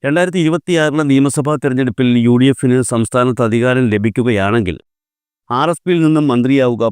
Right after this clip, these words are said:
പ്രേമചന്ദ്രനായിരിക്കുമെന്ന കാര്യം ഉറപ്പാണ്. കാരണം സീനിയോറിറ്റിയും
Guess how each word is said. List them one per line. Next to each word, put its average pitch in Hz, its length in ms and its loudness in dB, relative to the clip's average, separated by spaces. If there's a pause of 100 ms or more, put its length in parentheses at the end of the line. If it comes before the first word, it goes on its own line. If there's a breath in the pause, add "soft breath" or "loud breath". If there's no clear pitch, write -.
പ്രേമചന്ദ്രനായിരിക്കുമെന്ന 123 1300 0
കാര്യം 95 280 -2
ഉറപ്പാണ്. 82 360 -8 (1080)
കാരണം 127 360 -2
സീനിയോറിറ്റിയും 131 680 0